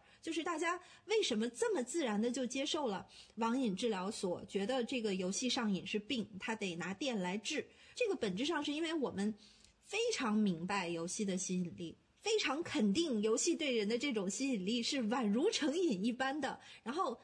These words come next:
反过来，我们又受到了儒家这，这一套价值观的影响，就导致我们对于游戏，就是你会发现你拿积极的词儿来描-，描绘游戏的时候非常困难。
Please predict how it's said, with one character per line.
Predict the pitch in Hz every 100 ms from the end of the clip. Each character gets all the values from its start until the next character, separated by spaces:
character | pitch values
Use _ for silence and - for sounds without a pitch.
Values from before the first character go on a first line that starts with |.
| - -
反 | 247 214
过 | 247
来， | 330 254
我 | 262
们 | 185 226
又 | 285
受 | 277 392 311
到 | 233 208
了 | 185
儒 | 180 185
家 | 202 254 262
这， | 294 233 208
这 | 294
一 | 226
套 | 220 240 208
价 | 240 208
值 | 202
观 | 202 254
的 | 277
影 | 202 175 160
响， | 214 202 -
就 | 202 247
导 | 196
致 | 196 247
我 | 208
们 | 165 208
对 | 330 285
于 | 262
游 | 220
戏， | 208 - 285 202 - - -
就 | -
是 | 294 262
你 |
会 | 208 294
发 | 339
现 | 359 339
你 | 214
拿 | 185 202
积 | 214 359
极 | 440 240
的 | 214
词 | 214
儿 | 202
来 | 202
描-， | 196 175
描 | 196 185
绘 | 220 277
游 | 190
戏 | 202 233
的 | 202
时 |
候 | 180 196
非 | 285
常 | 240 202
困 | - 294 214
难。 | -